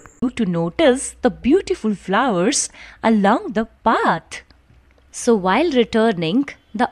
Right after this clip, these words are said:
old cracked pot noticed the warmth of the sun on the beautiful wildflowers. The cracked pot was a bit satisfied, but still the pot felt bad. At the end of the walk, it again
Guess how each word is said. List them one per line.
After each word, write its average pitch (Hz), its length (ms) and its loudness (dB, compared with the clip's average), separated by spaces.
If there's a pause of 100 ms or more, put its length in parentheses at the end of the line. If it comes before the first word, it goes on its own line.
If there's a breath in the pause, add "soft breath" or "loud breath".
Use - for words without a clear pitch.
old 302 340 4
cracked 214 520 -2
pot 180 340 -2
noticed 190 760 -2 (240 soft breath)
the 196 140 -2
warmth 226 680 0 (340)
of 247 220 -6
the 339 80 2
sun 240 420 4 (220)
on 220 100 2
the 220 80 2
beautiful 294 580 0
wildflowers. 202 1000 -2 (420 soft breath)
The 208 140 0
cracked - 540 -2
pot 196 440 2
was 185 380 0
a 196 60 0
bit 156 400 -2
satisfied, 269 880 -2 (360 loud breath)
but 339 140 2
still 339 460 -2
the 254 80 2
pot 202 340 0
felt 233 460 0
bad. 208 420 -4 (420 soft breath)
At 208 140 2
the - 180 0
end 294 200 2
of 311 140 0
the 220 100 2
walk, 170 480 -2 (140)
it 240 260 -2
again 240 580 0